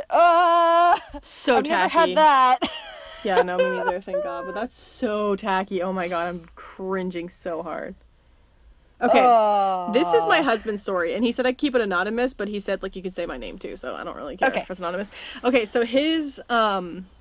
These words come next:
Speaker 2: godmother and him don't talk anymore, not because he doesn't want to, but because of this story. <laughs>
Speaker 1: Oh no! <laughs>
Speaker 2: So
Speaker 1: What's
Speaker 2: dramatic,
Speaker 1: going
Speaker 2: so
Speaker 1: on?
Speaker 2: dramatic.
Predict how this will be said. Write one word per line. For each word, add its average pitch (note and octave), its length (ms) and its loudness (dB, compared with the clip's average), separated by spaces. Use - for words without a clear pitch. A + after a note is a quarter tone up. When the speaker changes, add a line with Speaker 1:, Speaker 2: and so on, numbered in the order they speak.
Speaker 2:
godmother G#3 840 2
and B3+ 140 4
him C4 180 4
don't B3 380 0
talk C#4+ 320 4
anymore, G#3 340 -2
not A#3+ 160 2
because E4+ 220 2
he D4 80 0
doesn't C4 220 0
want A#3 180 0
to, A3 80 -4
but G3 120 -2
because G3+ 240 -2
of G3+ 100 -2
this F#3 140 -4
story. A2+ 400 -8
<laughs> F#4+ 60 4
Speaker 1:
Oh C#4 140 10
no! E4 400 4
<laughs> - 100 -8
Speaker 2:
So D4 100 6
Speaker 1:
What's C#4 100 4
Speaker 2:
dramatic, A3+ 380 2
Speaker 1:
going A3 180 -2
Speaker 2:
so C#4 100 2
Speaker 1:
on? A#3+ 60 2
Speaker 2:
dramatic. G#3+ 440 -2